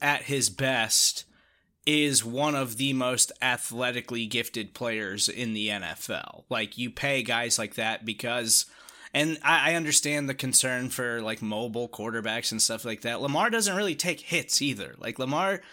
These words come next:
has managed to stay healthy, and he has managed to be an impact player since he came into the N F L.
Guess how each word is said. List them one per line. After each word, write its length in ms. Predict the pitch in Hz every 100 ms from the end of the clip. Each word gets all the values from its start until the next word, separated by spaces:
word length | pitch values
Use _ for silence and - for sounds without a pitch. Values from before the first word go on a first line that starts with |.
| - -
has 160 | 160 143
managed 360 | 165 165 135
to 60 | 143
stay 260 | - 151 135
healthy, 580 | 135 156 - 175 170
and 180 | - 131
he 160 | 139 147
has 180 | 143 135
managed 400 | 135 143 135 -
to 80 |
be 340 | 131 135 139 135 - -
an 120 | 143 147
impact 560 | 156 147 147 139 -
player 320 | - 139 127
since 260 | 117 139 123
he 120 | 139
came 340 | 131 135 131 127
into 280 | 135 127 113
the 180 | 110 117
N 140 | 110
F 180 | 90 -
L. 380 | 151 117 110